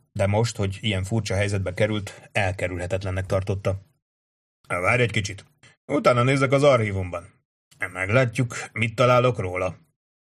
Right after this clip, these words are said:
Amíg várakozott, Stephen azzal szórakozott, hogy a szobában lévő hirdető táblára gombos tűzött, nagybetűs címeket olvasgatta. Valószínűleg olyan hírek lehettek ezek, amelyekre Compton Miller maga is büszkén gondolt vissza.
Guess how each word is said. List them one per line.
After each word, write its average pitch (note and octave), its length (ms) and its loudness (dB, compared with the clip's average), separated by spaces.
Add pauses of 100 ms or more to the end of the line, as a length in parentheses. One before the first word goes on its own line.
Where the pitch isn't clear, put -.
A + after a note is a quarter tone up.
(380)
Amíg C3 180 0
várakozott, A2+ 800 -2
Stephen A2+ 480 -2
azzal A2+ 260 0
szórakozott, G2+ 600 -4
hogy F#2+ 380 -6
a G2 240 -2
szobában F#2+ 500 -4
lévő G2+ 300 -2
hirdető F#2 560 -4
táblára F#2+ 500 -2 (240)
gombos G2 400 -2
tűzött, G#2+ 480 -2 (200)
nagybetűs G2 640 0
címeket F#2+ 480 -4
olvasgatta. F#2+ 640 -2 (600)
Valószínűleg B2 540 2
olyan D3+ 180 2
hírek A2 280 0
lehettek A2+ 500 -2
ezek, A#2 460 0
amelyekre G#2+ 600 0
Compton A2 380 0
Miller A2 440 2
maga G2+ 260 0
is G#2 120 0
büszkén G2 440 -2
gondolt F#2 320 -6
vissza. F#2+ 340 -4